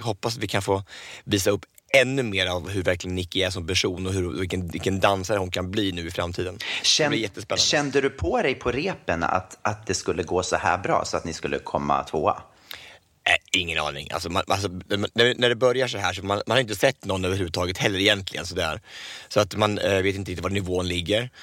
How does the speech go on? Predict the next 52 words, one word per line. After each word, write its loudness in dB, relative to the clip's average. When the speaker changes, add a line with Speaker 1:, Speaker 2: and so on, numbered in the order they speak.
Speaker 1:
Och 0
sen 2
så 2
är 2
det 0
ju, 0
har 0
man 0
ju -2
ingen 0
aning 0
om -2
hur -4
de 0
där 0
domarna 0
dömer. 0
Alltså, -4
det 0
är 0
ju 0
helt 0
otroligt. -4
Alltså, -8
det 2
är 2
högt -6
och 0
lågt. -4
Speaker 2:
Men 2
Speaker 1:
Och -4
det 4
är 4
Speaker 2:
kan, -4
Speaker 1:
folk -2
som -8
får -10
Speaker 2:
men 2
kan 0
inte -2
du, 0
liksom, -2
som -2
ändå 0
är 2
proffs, -4
kan 0
inte -2
du 0
liksom, 2
eh, 4
se 2